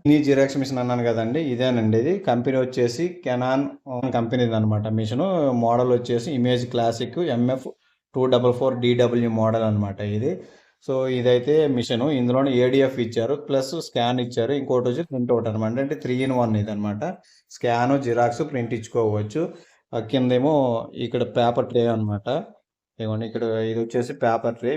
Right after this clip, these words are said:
పేపర్లో మనం ఇన్సర్ట్ చేసుకోవాలి. ఇది వచ్చేసి అవుట్‌పుట్ అనమాట. ఇందులోకి వెళ్ళి మనం జిరాక్స్ తీస్తే ఇందులోకి వెళ్ళి పేపర్స్ వస్తాయి. అలానే మిడిల్లో ఒక ట్రే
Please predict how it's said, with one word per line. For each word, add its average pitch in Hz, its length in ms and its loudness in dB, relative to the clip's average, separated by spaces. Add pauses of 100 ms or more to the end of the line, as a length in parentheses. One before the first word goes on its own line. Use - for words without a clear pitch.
(120)
పేపర్లో 123 340 2
మనం 117 220 0
ఇన్సర్ట్ 107 300 -4
చేసుకోవాలి. 110 540 -6 (120)
ఇది 117 120 -4
వచ్చేసి 131 300 -8
అవుట్‌పుట్ 113 400 -4
అనమాట. 107 340 -4 (540)
ఇందులోకి 120 340 2
వెళ్ళి 123 140 2 (180)
మనం 117 160 -2
జిరాక్స్ 123 360 2
తీస్తే 120 240 -4
ఇందులోకి 123 260 0
వెళ్ళి 117 140 0
పేపర్స్ 113 380 0
వస్తాయి. 110 360 -2 (340)
అలానే 127 240 4
మిడిల్లో 127 360 4
ఒక 117 120 2
ట్రే 113 140 0